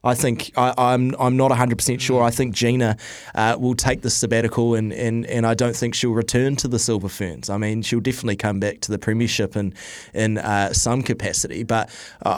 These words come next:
I think that's the end of her Silver Fern campaign, and that's, that's all down to her. And, and look, the, the one thing that I will say, boys, and I will leave you with this:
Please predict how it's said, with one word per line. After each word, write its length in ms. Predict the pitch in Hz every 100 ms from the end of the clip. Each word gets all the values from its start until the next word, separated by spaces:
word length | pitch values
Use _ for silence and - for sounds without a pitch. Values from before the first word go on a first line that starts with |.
| -
I 200 | 123 120
think 240 | 123 104
that's 220 | 107 -
the 140 | 113 110
end 120 | 107
of 100 | 98
her 100 | 104
Silver 300 | - 107 98
Fern 300 | - 104 107
campaign, 500 | 113 104 107 98 98
and 80 | 104
that's, 320 | 104 - -
that's 320 | 113 101 -
all 80 | 113
down 240 | 107 101
to 120 | 92
her. 280 | 98 113 123
And, 160 | 107 98
and 240 | 110 107
look, 200 | 117 104
the, 140 | 123 107
the 120 | 123
one 180 | 139 143
thing 160 | 151
that 80 | 123
I 60 | 104
will 200 | 104 101
say, 220 | 110 98
boys, 260 | 98 101
and 80 | 101
I 40 | 101
will 160 | 107
leave 480 | 104 101 107 110 95
you 80 | 98
with 80 | 101
this: 180 | 110